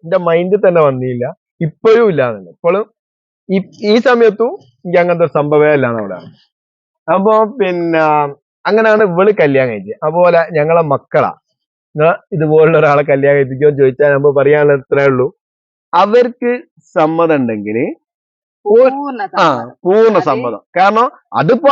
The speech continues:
Speaker 1: അല്ലാതെ
Speaker 2: മൂന്നാളും,
Speaker 1: ആ, ആ,
Speaker 2: മൂന്നാളിൽ
Speaker 1: മൂ-,
Speaker 2: ആരായാലും.
Speaker 1: ആരായാലും മൂന്നാളും അങ്ങനെ തന്നെ കല്യാണം കഴിക്കുകയാണ്, ഓൾക്ക് അങ്ങനെ ആവാൻ താല്പര്യം.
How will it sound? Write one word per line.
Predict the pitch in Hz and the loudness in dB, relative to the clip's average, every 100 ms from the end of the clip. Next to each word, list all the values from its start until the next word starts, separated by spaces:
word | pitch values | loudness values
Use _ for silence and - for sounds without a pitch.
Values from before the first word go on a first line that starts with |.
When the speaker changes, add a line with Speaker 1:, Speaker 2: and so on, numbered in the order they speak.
| 254 | 2
Speaker 1:
അല്ലാതെ | 247 269 302 | 2 2 2
Speaker 2:
മൂന്നാളും, | 233 196 151 143 160 | 0 -6 -10 -10 -4
Speaker 1:
ആ, | 139 | -4
ആ, | 117 | -4
Speaker 2:
മൂന്നാളിൽ | 233 269 175 170 170 | -10 -6 -2 0 2
Speaker 1:
മൂ-, | 214 247 | 2 2
Speaker 2:
ആരായാലും. | 269 247 180 165 175 | 0 -4 -2 0 2
Speaker 1:
ആരായാലും | 185 185 175 139 135 156 | 2 2 2 2 0 -2
മൂന്നാളും | 180 208 214 202 | 0 2 2 4
അങ്ങനെ | 185 185 | 2 2
തന്നെ | 175 165 | 2 2
കല്യാണം | 156 147 | 2 0
കഴിക്കുകയാണ്, | 135 127 117 | -2 -4 -4
ഓൾക്ക് | 147 165 | -4 -2
അങ്ങനെ | 160 160 | 0 2
ആവാൻ | 147 143 | 2 0
താല്പര്യം. | 139 156 190 | 0 0 0